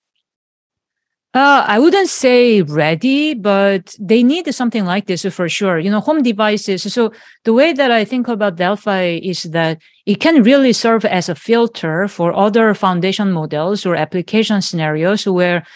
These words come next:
they're about to generate something, and you can put a safety filter, which, um,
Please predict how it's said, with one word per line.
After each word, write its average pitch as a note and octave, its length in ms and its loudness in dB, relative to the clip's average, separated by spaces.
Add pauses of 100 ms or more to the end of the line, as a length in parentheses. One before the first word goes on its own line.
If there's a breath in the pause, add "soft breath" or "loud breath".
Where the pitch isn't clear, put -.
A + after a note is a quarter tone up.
(200 loud breath)
they're G#3 180 2
about A#3+ 360 2
to A3+ 60 -4
generate G3 460 -2
something, B3 540 -2 (320 soft breath)
and G3 160 2
you G3+ 80 2
can G3+ 600 0
put B3+ 360 0
a F#3 120 -4
safety G3 480 -4
filter, G3 680 -2 (380 soft breath)
which, E3+ 720 0
um, D#3+ 560 0